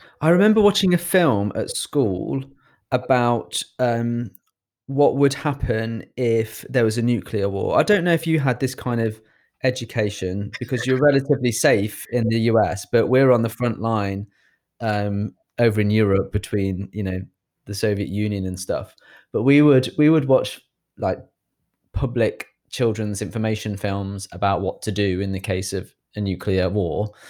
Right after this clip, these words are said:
Um, but there was this, like, one film that we had to watch where the story was that there'd been a nuclear war and, uh, not everyone had survived. And there was this scenario where,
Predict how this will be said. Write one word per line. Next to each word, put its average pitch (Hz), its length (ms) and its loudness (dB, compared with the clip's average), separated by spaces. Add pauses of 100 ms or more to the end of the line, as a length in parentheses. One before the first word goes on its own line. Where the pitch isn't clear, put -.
(320)
Um, 113 120 4
but 107 100 4
there 120 80 6
was 120 120 4
this, 131 140 2
like, 127 140 2
one 143 280 4
film 139 320 2
that 110 100 0
we 113 100 2
had 107 220 0
to 117 100 -6
watch 107 440 -6
where 107 320 2
the 113 120 -2
story 117 680 4
was 104 640 2 (360)
that 117 140 -4
there'd 107 200 -4
been 135 220 6
a 127 40 4
nuclear 107 540 -2
war 101 560 -4 (520)
and, 101 560 -4 (240)
uh, 101 460 2
not 131 260 4
everyone 110 260 0
had 104 140 0
survived. 95 600 -4
And 104 120 -2
there 107 120 0
was 104 300 0 (560)
this 110 200 0
scenario 120 560 4
where, 101 400 4